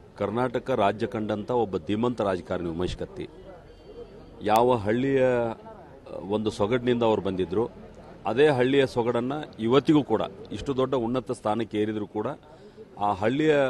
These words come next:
ಬೇರುಗಳನ್ನ ಅವ್ರು ಮರೆತಿರ್ಲಿಲ್ಲ. ಅಂದ್ರೆ, ಅವ್ರು ಮಾತನಾಡುವಂಥ ರೀತಿ, ಅವ್ರು ನಡ್ಕೊಳ್ಳುವಂಥ ರೀತಿ, ಅವ್ರ ವ್ಯವಹಾರ ಎಲ್ಲ ಕೂಡ ಗ್ರಾಮೀಣ ಪ್ರದೇಶವನ್ನ ನೆನಪು ಮಾಡಿಕೊಡ್ತಕ್ಕಂಥದ್ದಿತ್ತು.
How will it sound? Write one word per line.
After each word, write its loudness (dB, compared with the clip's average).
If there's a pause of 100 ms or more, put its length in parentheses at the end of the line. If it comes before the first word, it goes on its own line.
(220)
ಬೇರುಗಳನ್ನ 4
ಅವ್ರು -2
ಮರೆತಿರ್ಲಿಲ್ಲ. -2 (840)
ಅಂದ್ರೆ, -2
ಅವ್ರು 2
ಮಾತನಾಡುವಂಥ 0
ರೀತಿ, 0
ಅವ್ರು 2
ನಡ್ಕೊಳ್ಳುವಂಥ 2
ರೀತಿ, 0
ಅವ್ರ 2
ವ್ಯವಹಾರ 2 (240)
ಎಲ್ಲ 0
ಕೂಡ 0
ಗ್ರಾಮೀಣ 0
ಪ್ರದೇಶವನ್ನ -4
ನೆನಪು -8
ಮಾಡಿಕೊಡ್ತಕ್ಕಂಥದ್ದಿತ್ತು. -6